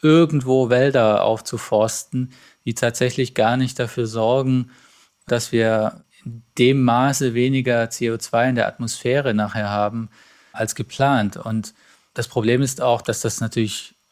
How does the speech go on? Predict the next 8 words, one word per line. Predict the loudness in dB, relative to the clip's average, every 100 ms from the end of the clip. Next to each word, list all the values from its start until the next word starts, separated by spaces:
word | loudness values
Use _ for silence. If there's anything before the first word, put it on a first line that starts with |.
| -6
Rechenwerte | -6 -2 0 2 2 0 -2 -8
sind, | -4 -4 -4 -6 -14 -14 -16 -16 -16
dass | -14 -6
man | -2
sagt, | -2 -4
okay, | -2 0 2
die | 2 2
Bäume | 0 2 2 4 2 2